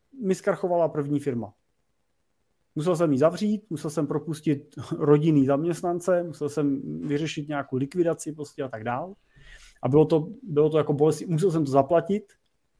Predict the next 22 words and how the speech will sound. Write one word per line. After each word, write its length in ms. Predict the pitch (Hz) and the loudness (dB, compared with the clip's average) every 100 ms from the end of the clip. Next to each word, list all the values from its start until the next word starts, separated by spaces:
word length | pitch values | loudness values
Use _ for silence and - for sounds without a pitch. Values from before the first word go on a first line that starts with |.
| - | -4
a 80 | 139 | 4
bylo 160 | 151 | 6
to, 100 | 151 | 6
bylo 360 | 151 151 147 151 | 2 0 2 2
to 100 | 147 | 2
bolestivý. 580 | 135 131 127 - 139 - _ _ - - - _ - | 0 -2 -4 -10 -12 -12 _ _ -20 -20 -20 _ 0
A 240 | 147 147 147 147 147 147 _ _ _ _ _ _ _ _ | 4 6 8 6 4 0 _ _ _ _ _ _ _ _
dalších 440 | 254 160 196 240 - | 2 4 4 2 4
pár 220 | 202 202 | 6 8
let 140 | 214 | 6
na 120 | 185 | 2
to 220 | 160 202 196 | 4 6 6
mi 320 | 196 196 240 | 2 -4 -8
sice 240 | 175 196 | -2 0
další 280 | 165 135 196 | 2 0 -2
firma 260 | 156 185 175 | 0 0 0
nezkrachovala, 600 | 147 190 165 185 180 175 | 0 -2 -2 2 4 6
ale 120 | 165 | 4
opustil 480 | 139 185 170 - 165 | 0 -6 -8 -6 -4
jsem 240 | 180 170 | 0 0
ji 100 | 165 | 0
vlastně 600 | 160 156 180 170 165 160 | 0 -2 -2 -2 0 -2